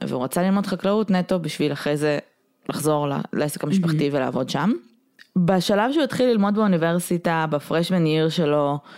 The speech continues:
Speaker 1: הוא התחיל, אה, לעקוב אחרי נשים, אה, להציץ. הוא התחיל, הוא פיתח פנטזיות של אונס, אה, ורצח.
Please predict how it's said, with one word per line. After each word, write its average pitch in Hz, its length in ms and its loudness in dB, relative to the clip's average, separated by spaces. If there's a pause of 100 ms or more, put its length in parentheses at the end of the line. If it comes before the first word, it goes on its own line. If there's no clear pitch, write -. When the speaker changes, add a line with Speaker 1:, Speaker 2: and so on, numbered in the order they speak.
(300)
Speaker 1:
הוא 160 120 2
התחיל, 156 680 0 (260)
אה, - 60 -2 (560)
לעקוב 160 340 -2
אחרי 196 280 0
נשים, 202 500 2 (1040)
אה, 143 240 0
להציץ. 147 760 -2 (1080)
הוא 160 60 2
התחיל, 175 480 2
הוא - 100 -4
פיתח 175 320 -2 (160)
פנטזיות 165 760 0
של - 140 -4 (100)
אונס, 170 760 0
אה, 139 280 0
ורצח. 165 1000 -2